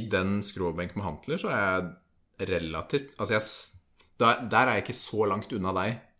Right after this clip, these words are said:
i vektene som jeg er på vanlig benk, da. Ikke sant? Så relativ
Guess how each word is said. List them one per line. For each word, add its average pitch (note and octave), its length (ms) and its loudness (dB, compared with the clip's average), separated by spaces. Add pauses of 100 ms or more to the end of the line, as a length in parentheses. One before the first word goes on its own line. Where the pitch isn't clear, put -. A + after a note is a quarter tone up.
i A#2 80 4
vektene B2+ 300 0 (580)
som G#2+ 240 2
jeg G2+ 80 2
er F2 340 0
på A2 140 -6
vanlig F2 240 0
benk, A#2 160 -6
da. - 140 -12 (680)
Ikke G2 140 -14
sant? A2 240 -6
Så G#2 80 -6 (400)
relativ F2+ 720 -4